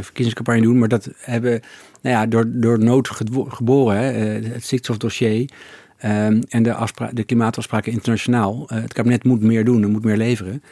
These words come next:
Andere partijen, eh, gaan daar, ehm, met moeite mee akkoord of zijn er nog steeds tegen. Maar dus dat verhaal wordt al eigenlijk omarmd. En is,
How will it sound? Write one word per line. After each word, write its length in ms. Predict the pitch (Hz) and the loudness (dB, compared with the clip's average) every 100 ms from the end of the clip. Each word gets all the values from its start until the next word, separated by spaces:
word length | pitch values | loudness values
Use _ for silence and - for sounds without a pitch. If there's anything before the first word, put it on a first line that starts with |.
| - - - | -20 -20 -2
Andere 260 | 120 120 | 2 2
partijen, 480 | 104 110 107 104 107 - - | 0 0 0 0 -2 -8 -14
eh, 100 | 113 107 | -10 -8
gaan 180 | 104 113 | -4 0
daar, 300 | 104 101 - - | 0 -2 -6 -8
ehm, 400 | 104 101 101 98 - _ _ _ _ _ _ | -6 -4 -4 -6 -10 _ _ _ _ _ _
met 140 | 120 104 | -2 2
moeite 240 | 123 117 | 2 4
mee 160 | 107 104 | 2 0
akkoord 340 | 104 123 123 | 2 0 0
of 140 | 98 | -4
zijn 160 | - 101 | -4 -2
er 140 | 98 107 | -2 -6
nog 140 | 107 | -6
steeds 180 | 117 101 | -6 -4
tegen. 360 | 117 120 135 | -2 -2 -2
Maar 200 | 123 113 | -2 -2
dus 180 | 120 110 | -2 -4
dat 180 | - 123 | -2 -2
verhaal 320 | 117 117 113 | 2 2 2
wordt 160 | 113 113 | 2 0
al 120 | 110 | -2
eigenlijk 380 | - 120 110 101 | -2 -4 -4 -2
omarmd. 480 | 117 117 117 151 - - - - - | -2 2 2 0 -4 -20 -20 -18 -2
En 140 | 120 | 0
is, 160 | 110 | 0